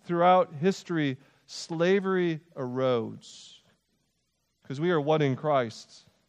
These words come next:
Slave and free, no more, <laughs> right? And Christianity, as it gets into the heart of people, they see, "I cannot treat a brother or sister that way." And hopefully they get to the point that I can't treat any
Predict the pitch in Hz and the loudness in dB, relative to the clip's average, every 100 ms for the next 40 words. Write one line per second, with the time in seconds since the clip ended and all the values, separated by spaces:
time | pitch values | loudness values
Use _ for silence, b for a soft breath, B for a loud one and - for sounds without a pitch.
0 | _ _ _ _ - - 160 175 156 139 | _ _ _ _ -18 -2 0 2 0 -4
1 | - 170 147 131 143 156 151 120 120 _ | -4 -6 -4 -2 0 2 0 -2 -6 _
2 | - 127 151 - b b b b b _ | -4 -2 -2 -6 b b b b b _
3 | - - - _ _ _ _ _ _ - | -20 -20 -20 _ _ _ _ _ _ -12
4 | 127 185 170 185 180 170 156 147 160 175 | -4 -4 0 2 4 4 2 0 -2 0
5 | 175 160 151 - 175 180 151 - 190 170 | -2 0 2 4 4 4 -2 -4 -4 -2
6 | 160 151 175 175 - 170 156 147 - - | 0 2 2 -2 -2 2 2 0 -4 -16
7 | _ _ _ _ _ 123 151 180 165 151 | _ _ _ _ _ 0 2 2 0 0
8 | 151 147 - - - 143 120 - - 120 | 2 0 -4 -14 -8 -6 -6 -10 -14 -8
9 | 131 143 139 113 113 - 113 - 139 - | 0 0 0 -4 -10 -18 -20 -14 -14 -12
10 | 117 104 107 _ _ _ 120 104 117 104 | -14 -14 -18 _ _ _ -12 -12 -12 -14
11 | 104 151 _ _ _ _ _ _ _ _ | -14 -16 _ _ _ _ _ _ _ _
12 | _ _ _ _ _ _ _ _ 107 175 | _ _ _ _ _ _ _ _ -2 -2
13 | 180 156 147 151 147 147 139 147 127 180 | -2 -4 -4 -6 -6 -4 -4 -4 -2 -2
14 | 214 202 196 226 226 302 269 127 | 2 0 0 4 6 6 4 0